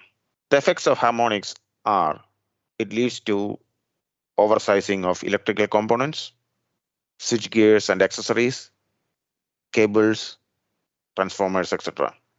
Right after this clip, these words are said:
It also causes additional heatings in these items, as harmonics are not productive currents, and thus leading to wastage of energy and inefficiencies.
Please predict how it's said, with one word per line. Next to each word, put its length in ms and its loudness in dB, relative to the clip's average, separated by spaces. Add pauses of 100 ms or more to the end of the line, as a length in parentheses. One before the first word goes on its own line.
(1000)
It 100 0
also 240 4
causes 400 0
additional 500 0
heatings 580 -2
in 120 -4
these 160 0
items, 480 0 (1500)
as 140 -2
harmonics 440 -2
are 140 2
not 300 -4
productive 440 0
currents, 520 -2 (640)
and 140 -4
thus 180 0
leading 280 -2
to 80 -4
wastage 400 0
of 140 0
energy 560 -2 (300)
and 180 -2
inefficiencies. 960 -6